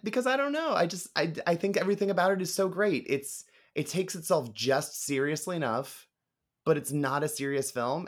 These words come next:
and it's not trying to be, but it has serious elements, um, particularly with the, um,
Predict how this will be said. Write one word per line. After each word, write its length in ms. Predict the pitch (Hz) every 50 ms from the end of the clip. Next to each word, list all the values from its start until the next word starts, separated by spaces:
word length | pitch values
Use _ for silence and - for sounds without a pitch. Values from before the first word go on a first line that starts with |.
| -
and 120 | - 139 139
it's 100 | 135 170
not 160 | 175 - -
trying 280 | - 147 139 147 165
to 60 | 175 170
be, 140 | 196 202
but 180 | 185 156 165 156
it 100 | 151 135
has 260 | 120 151 147 135 -
serious 500 | - - - 160 160 160 156 151 139 139 - -
elements, 720 | 135 135 123 110 98 95 98 127 147 - - - - - _ _ _ _ _ _ _ _ _
um, 240 | - 127 123 113 117
particularly 500 | 113 - - 170 170 - - 160 165 160
with 460 | 147 127 135 135 131 127 127 - - _ _ _ _ _ _
the, 260 | - 135 131 127 120
um, 340 | 113 110 110 107 104 101